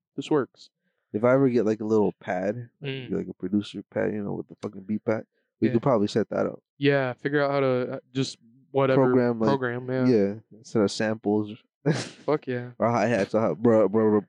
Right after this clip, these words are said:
Speaker 2: bruh,
Speaker 1: Yeah,
Speaker 2: bruh,
Speaker 1: you'll
Speaker 2: bruh, bruh.
Speaker 1: and you'll be in charge of that. Oh.
Speaker 2: Oh, you're hearing a little
Speaker 1: A little bit. Probably just pepper laying on the mic,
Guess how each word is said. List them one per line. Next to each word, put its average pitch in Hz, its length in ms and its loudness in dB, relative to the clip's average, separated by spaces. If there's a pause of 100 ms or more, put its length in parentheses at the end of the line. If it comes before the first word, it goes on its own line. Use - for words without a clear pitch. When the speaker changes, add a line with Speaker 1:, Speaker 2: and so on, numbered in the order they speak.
(160)
Speaker 2:
bruh, 127 120 4
Speaker 1:
Yeah, 143 80 4
Speaker 2:
bruh, 120 120 4
Speaker 1:
you'll 143 220 4
Speaker 2:
bruh, - 20 -16 (240)
bruh. - 40 -16 (200)
Speaker 1:
and 139 120 -6
you'll 156 120 2
be 151 140 2
in 139 80 -4
charge 127 240 -2
of 117 80 -4
that. 113 320 -6
Oh. 147 160 0 (840)
Speaker 2:
Oh, 117 200 0 (400)
you're 107 120 -6
hearing 110 280 -4
a 104 100 -6
little 101 540 -2
Speaker 1:
A - 40 -10
little 131 120 0
bit. 117 260 -4 (120)
Probably 123 220 0
just 113 180 -12
pepper 127 280 -12
laying 120 200 -12
on 117 80 -18
the 117 80 -20
mic, 120 320 -16